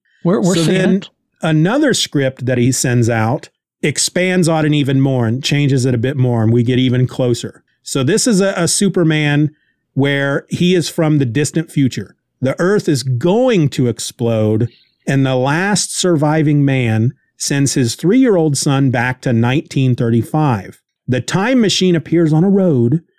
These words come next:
Speaker 2: where it is found by Sam and Molly Kent. They leave the boy in an orphanage, but the people there at the <laughs> orphanage, they can't deal with him because he has super strength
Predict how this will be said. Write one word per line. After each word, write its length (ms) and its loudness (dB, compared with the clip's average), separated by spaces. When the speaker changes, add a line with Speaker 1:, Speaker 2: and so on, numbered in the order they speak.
Speaker 2:
where 160 0
it 80 0
is 120 -2
found 380 0
by 160 0
Sam 600 0
and 180 0
Molly 400 2
Kent. 600 -6
They 160 0
leave 300 2
the 80 2
boy 260 2
in 80 0
an 80 0
orphanage, 760 0
but 160 -4
the 80 -4
people 320 0
there 160 2
at 100 -2
the 100 0
<laughs> 20 2
orphanage, 560 0
they 140 0
can't 340 -4
deal 240 2
with 200 0
him 180 2
because 280 -2
he 120 0
has 140 0
super 300 0
strength 540 -2